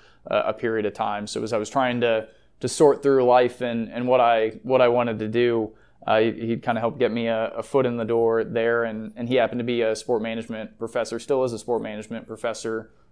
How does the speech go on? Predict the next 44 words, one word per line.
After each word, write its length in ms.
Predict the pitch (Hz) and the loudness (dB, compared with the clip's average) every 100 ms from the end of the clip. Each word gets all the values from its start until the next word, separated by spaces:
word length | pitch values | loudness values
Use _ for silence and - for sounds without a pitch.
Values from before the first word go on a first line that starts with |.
| - | -4
uh, 160 | 110 | -2
today. 300 | 107 110 117 | -2 -2 0
He 40 | 113 | 0
was 120 | 110 | -2
a 40 | |
very 160 | 107 107 | -4 -6
successful 540 | 104 117 117 110 - | -8 -8 -6 -6 -6
collegiate 640 | 113 - 113 110 110 107 - | -8 -4 -6 -4 -4 -4 -6
track 300 | - 113 - | -4 -4 -2
coach 260 | 117 113 | -4 -4
for, 400 | - 113 110 110 - | -8 -6 -4 -4 -8
for 100 | 120 | -8
thirty 260 | 117 117 | -4 -4
years, 380 | 113 113 110 107 | -4 -4 -4 -6
and 100 | 110 | -10
then, 320 | 107 107 107 - | -10 -10 -12 -8
uh, 140 | 110 | -6
went 280 | 104 113 - | -4 -6 -6
more 240 | 113 110 | -6 -4
the, 320 | 110 107 107 - - - _ - | -2 -2 -2 -6 -20 -20 _ -8
uh, 380 | 107 107 104 107 _ | -4 -2 -4 -6 _
the 80 | 151 | -12
professorial, 1000 | 113 123 110 113 - 139 131 120 107 107 - | -2 0 0 -4 4 6 6 4 2 -2 -6
uh, 160 | 120 | -2
route 360 | 107 110 113 110 | 0 2 2 2
afterwards 420 | 110 110 117 110 | -2 -4 -4 -4
and 100 | 113 | -4
was 160 | 113 - | -12 -8
the 260 | 117 113 | -4 -4
department 460 | 120 113 123 107 110 | -6 -4 -2 -2 -6
chair 220 | 113 110 | -6 -6
for 140 | 104 110 | -4 -6
exercise 440 | 107 107 113 110 | -8 -8 -8 -6
science 380 | - 110 110 - | -6 -8 -10 -12
and 80 | 117 | -16
sport 260 | - 110 | -8 -8
management. 480 | 107 107 107 113 113 | -8 -12 -12 -14 -10
So 120 | - | 0
that 40 | 131 | 0
was 120 | 127 | 0
kinda 100 | 135 | -4
my 120 | 120 | -4
first 340 | - 127 110 | -2 -4 -4
introduction 800 | 127 113 107 110 - 113 107 107 | -8 -6 -2 -4 -4 -10 -10 -12